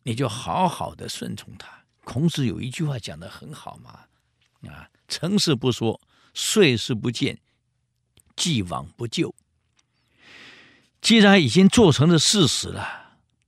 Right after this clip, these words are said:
就不要再说了啊。遂事不见，已经决定的事了，就不要再上谏了。已经过去的事，就不要再追究了。为政的人应该谨记这一条。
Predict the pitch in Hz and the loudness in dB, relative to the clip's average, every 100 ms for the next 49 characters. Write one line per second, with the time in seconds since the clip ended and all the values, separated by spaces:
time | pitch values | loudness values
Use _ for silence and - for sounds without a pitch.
0 | _ - - 107 101 123 120 127 92 - | _ -16 -12 -10 -6 -6 -6 -8 -12 -12
1 | 160 180 120 - - _ _ _ _ _ | -12 -12 -14 -16 -20 _ _ _ _ _
2 | _ - - - _ _ _ _ _ _ | _ -20 -20 -20 _ _ _ _ _ _
3 | _ _ _ - - - 208 131 160 110 | _ _ _ -8 0 4 6 6 4 2
4 | 120 127 117 117 110 175 - 147 190 208 | 0 0 -4 -4 0 0 2 2 4 4
5 | 226 156 - 135 98 82 - - 107 - | 4 4 2 -2 -4 -8 -16 -14 -14 -12
6 | - 143 139 143 143 - 196 127 208 196 | -8 -6 -4 -6 -6 -6 -8 -8 -6 -6
7 | 147 95 - _ _ _ _ _ 92 92 | -6 -10 -16 _ _ _ _ _ -8 -2
8 | 131 - 135 110 143 107 110 - - - | -2 -2 -4 -6 -6 -8 -8 -10 -12 -16
9 | - 139 - - 131 110 117 101 - 160 | -8 -6 -4 -6 -8 -8 -10 -12 -10 -8
10 | 156 - 202 196 90 - - _ _ _ | -8 -8 -6 -4 -6 -12 -20 _ _ _
11 | _ _ _ _ - - _ - 101 156 | _ _ _ _ -20 -20 _ -2 2 4
12 | - 190 120 92 87 104 - 123 113 117 | 6 4 4 0 -4 -8 -4 -2 -2 -2
13 | - 127 95 87 131 98 - 90 80 - | -4 -8 -10 -12 -14 -12 -12 -14 -14 -16
14 | - _ | -18 _